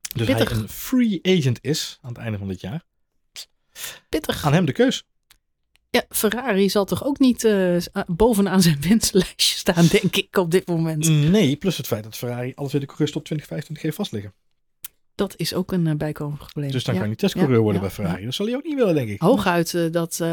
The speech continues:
Speaker 2: Lawrence Stroll nog weer, eh, een, eh, een zak geld op tafel zet.
Speaker 1: Ja, en dan,
Speaker 2: Ja,
Speaker 1: waar,
Speaker 2: en
Speaker 1: waar
Speaker 2: dan,
Speaker 1: laat hij Lance
Speaker 2: eh,
Speaker 1: dan? Boven op de achtervleugel.
Speaker 2: Ah, Lance die blijft zitten waar hij zit.
Speaker 1: Ja,
Speaker 2: Maar dan
Speaker 1: ja,
Speaker 2: is,
Speaker 1: Fernando
Speaker 2: eh,
Speaker 1: hoeft er niet
Speaker 2: de,
Speaker 1: weg.
Speaker 2: de ene wereldkampioen weer ingewisseld voor de volgende wereldkampioen.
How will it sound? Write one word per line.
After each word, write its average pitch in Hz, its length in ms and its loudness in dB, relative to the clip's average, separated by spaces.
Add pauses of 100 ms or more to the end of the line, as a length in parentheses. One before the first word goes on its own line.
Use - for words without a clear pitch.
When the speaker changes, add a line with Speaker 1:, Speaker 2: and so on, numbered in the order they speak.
Speaker 2:
Lawrence 180 320 0
Stroll 247 260 0
nog 147 180 -2
weer, 143 260 -2
eh, 143 60 -2 (480)
een, 147 140 -6
eh, 139 140 -6
een 147 80 -6
zak - 180 -6
geld 139 220 -4
op - 80 -20
tafel 139 280 -6
zet. 143 280 -8 (840)
Speaker 1:
Ja, 117 300 0
en 117 100 0
dan, 107 320 -4 (180)
Speaker 2:
Ja, - 100 -6 (220)
Speaker 1:
waar, - 40 2
Speaker 2:
en 107 100 2
Speaker 1:
waar 110 80 0
Speaker 2:
dan, 113 120 4
Speaker 1:
laat 117 140 2
hij 110 80 0
Lance 123 280 0
Speaker 2:
eh, 143 60 -2
Speaker 1:
dan? 190 200 2 (140)
Boven 123 400 0
op 123 80 -14
de 160 60 0
achtervleugel. 107 560 -2
Speaker 2:
Ah, 147 340 -4
Lance 135 300 -6
die 220 100 -2
blijft 208 240 0
zitten 214 220 -2
waar 214 100 4
hij 202 100 4
zit. 233 240 2
Speaker 1:
Ja, 160 160 6
Speaker 2:
Maar 143 80 2
dan 170 160 2
Speaker 1:
ja, 170 60 -2
Speaker 2:
is, 165 180 0
Speaker 1:
Fernando 139 360 2
Speaker 2:
eh, - 40 4
Speaker 1:
hoeft 98 100 2
er - 80 2
niet 95 80 0
Speaker 2:
de, 87 120 4
Speaker 1:
weg. 143 140 -4
Speaker 2:
de 180 180 0
ene 185 200 2
wereldkampioen 190 680 0
weer 262 240 0
ingewisseld 170 520 0
voor 165 100 -6
de 156 60 -4
volgende 160 340 -2
wereldkampioen. 147 640 -4